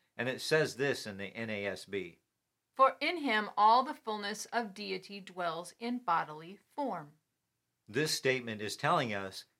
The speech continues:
Speaker 1: that Jesus is God in the flesh. So He was one hundred percent man and He was one hundred percent God.
Speaker 2: That's
Speaker 1: And
Speaker 2: exciting.
Speaker 1: it is exciting.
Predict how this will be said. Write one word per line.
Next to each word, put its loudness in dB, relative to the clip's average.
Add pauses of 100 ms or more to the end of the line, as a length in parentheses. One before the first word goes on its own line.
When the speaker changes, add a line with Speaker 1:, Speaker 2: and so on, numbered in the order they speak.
Speaker 1:
that 2
Jesus 0
is 2
God 4
in -2
the 0
flesh. 4
So 2
He 2
was 0 (220)
one 4
hundred 2
percent 0 (100)
man 2
and 2
He 2
was 4
one 4
hundred -2
percent -2 (380)
God. 6 (160)
Speaker 2:
That's -14
Speaker 1:
And -4
Speaker 2:
exciting. 0 (120)
Speaker 1:
it 0
is 4
exciting. 2